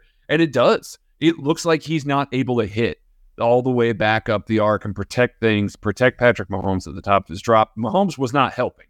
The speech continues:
Make no mistake here. He was drifting back out of the pocket. That makes life easier on pass rushers there. But Jawaan Taylor was not getting to the spots that we'd normally seen him. And it's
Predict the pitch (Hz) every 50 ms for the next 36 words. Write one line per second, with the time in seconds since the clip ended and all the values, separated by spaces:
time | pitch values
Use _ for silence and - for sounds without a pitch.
0 | _ _ _ - - 127 127 110 135 135 120 - - - - 113 113 110 - -
1 | 120 110 104 - _ _ _ _ _ - 143 151 139 131 113 - - 110 110 117
2 | - - 110 104 101 98 101 95 98 98 - 107 101 95 92 87 - - 107 107
3 | 87 - 104 87 90 - 92 98 95 90 - 92 92 87 - - 98 104 95 101
4 | 98 95 90 82 - - 110 120 113 110 - - 117 104 98 - 101 87 - 107
5 | 101 98 95 - _ _ _ _ _ _ _ - 143 131 147 160 175 190 196 170
6 | 151 165 175 175 151 117 113 107 131 131 113 - - 131 127 123 113 101 101 107
7 | - - 110 101 101 - - - 107 107 98 95 95 92 98 98 95 95 92 -
8 | - - 127 123 117 104 104 95 - - _ 120 131 135 131 123